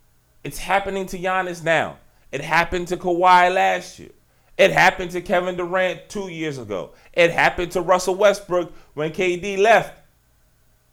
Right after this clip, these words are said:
It happened to LeBron James. It happens to every player. It's going to, it's happening to Ben Simmons. It's going to happen to Joel Embiid. It's going to happen to all of them. Because we just can't let young players grow.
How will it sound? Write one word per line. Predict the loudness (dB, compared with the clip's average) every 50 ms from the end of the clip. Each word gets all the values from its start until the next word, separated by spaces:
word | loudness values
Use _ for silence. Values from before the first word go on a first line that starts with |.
| _ _
It | 0 4 6
happened | 8 8 8 6 4 0 0
to | 2 4
LeBron | 4 4 4 6 6 8 6 6 4
James. | 2 2 2 2 0 -6 -16 -20 _ _ _ _ _
It | 2 2 4
happens | 6 8 8 8 6 4 0 -4 -4 -4 -8 -10
to | -10 -12 -12 -4 6
every | 8 8 8 8 6 2 -4 -8
player. | -8 -6 -2 2 4 4 4 4 2 0 -8 -18 -20 _ _ _ _ _ _ -4
It's | -4 -4 -4 -4
going | 0 4 6 6 6 6
to, | 6 4 4 0
it's | -4 -6 -8 -8 -10 -12 -8
happening | 2 2 4 4 4 0 -4 -4 -4
to | -4 -4
Ben | -2 -2 -4 -4
Simmons. | -4 -2 -2 -2 0 -2 -2 -4 -8 -12 -16 -20 _ _ -20
It's | -8
going | -2 0 0 0
to | 0
happen | 2 2 2 2 2 0 -6
to | -4
Joel | 0 2 4 4 4 4 2
Embiid. | -2 -6 -8 -8 -8 -12 -18 -12 -12
It's | -10 -2
going | 0 2 4
to | 4 4
happen | 4 2 2 0 0
to | 2
all | 4 6 6 6 6 4
of | 0 -2
them. | -8 -12 -18 _ _ _ _ _ _ _ _ _ _ _ _ _ _ _ _ _ _ _ _ _ _ _ _ _ -8 -6
Because | -4 0 0 0 0 0
we | 0 -2
just | -2 -2 -2 -4 -2 0
can't | 4 4 4 4 2 2
let | 2 2 2 2 0 -2
young | -2 -2 -2 -4
players | -2 4 6 8 8 8 6 2 -6 -16 -20 -20 _ _ _ _ _ -6
grow. | 0 2 4 4 4 2 -2 -4 -10